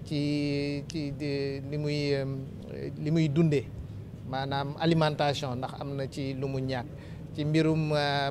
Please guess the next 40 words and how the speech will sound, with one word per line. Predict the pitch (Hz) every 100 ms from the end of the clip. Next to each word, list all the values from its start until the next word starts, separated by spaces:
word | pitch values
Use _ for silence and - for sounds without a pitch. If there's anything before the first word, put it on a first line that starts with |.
| -
protection | 165 143 165 - 156
de | 147
l'enfant | 147 143 139 135 123
ndax | 131
am | 143
na | 139
ci | 127 139
lu | 135
muy | 135 131
ñàkk, | 127 113
ci | 151
dëkkuwaayam | 160 - 160 151 143 123 117
ndax | 135
am | 147 139
na | 131
ci | 143 131
lu | 135
muy, | 131 131 131 131
li, | 139 135
lu | 135
muy | 139 131
ñàkk. | 131 117 - - - - -
Ñuy | 156 180
xool | 180 180 175 151
ba | 165
mu | 180
mot | 180 165 135
juróom-ñaari | 170 202 202 190 190 180 165 147 131 -
fànn | 180 165 160
yoo | 147 143
xam | - 139 131
ne, | 147 196 - - - -
euh, | 135
bu | 139
ci | 151 170
nekk | 170 165
dañuy | 156 151 151
xool | 147 151 139
xale | - 151 143
yi | 131 139